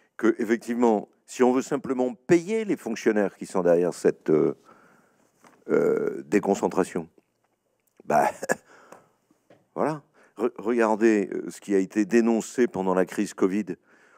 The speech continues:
On a dix pour cent de, d'administratifs en plus dans le, le secteur de la santé qu'en Allemagne.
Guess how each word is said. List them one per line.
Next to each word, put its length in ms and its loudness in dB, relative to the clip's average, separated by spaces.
On 220 0
a 120 2
dix 360 -10
pour 260 -4
cent 260 2
de, 240 -2
d'administratifs 1200 -4
en 140 4
plus 560 -6
dans 220 2
le, 240 -2
le 260 -2
secteur 360 0
de 60 0
la 80 4
santé 440 -4
qu'en 140 2
Allemagne. 360 0